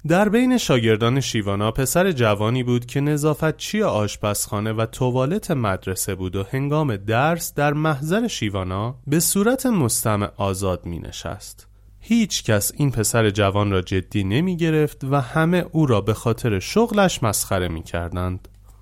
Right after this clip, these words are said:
روزی سر کلاس شیوانا مردی غریبه وارد شد. او در گوشه‌ای نشست و به سخنان شیوانا گوش فرا داد. درس که به پایان رسید، بقیهٔ شاگردان گرد او جمع شدند و از او خواستند تا خودش را معرفی کند.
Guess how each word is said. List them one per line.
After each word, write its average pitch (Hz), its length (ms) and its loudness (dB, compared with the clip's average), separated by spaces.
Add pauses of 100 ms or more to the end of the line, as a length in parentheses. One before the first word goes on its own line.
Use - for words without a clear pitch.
(160)
روزی 180 300 2
سر 123 280 2
کلاس 101 440 -2
شیوانا 98 580 -2
مردی 190 460 0
غریبه 98 460 0
وارد 85 360 -2
شد. - 320 -6
او 120 120 -2
در 110 200 2
گوشه‌ای 107 460 -2
نشست 123 640 -2
و 117 60 2
به 117 100 0
سخنان 135 600 -2
شیوانا 98 520 -2
گوش 98 340 -6
فرا 82 320 -6
داد. 82 320 -10 (460)
درس 208 340 2
که 175 140 2
به 110 80 4
پایان 92 500 -2
رسید، 120 500 -4
بقیهٔ 131 540 0
شاگردان 95 680 -2
گرد 101 320 0
او 92 180 0
جمع 104 360 -2
شدند 139 460 0
و 127 40 0
از 123 280 0
او 120 140 -2
خواستند 175 640 -2
تا 170 140 -2
خودش 254 460 -2
را 160 60 2
معرفی 90 580 -2
کند. 82 480 -12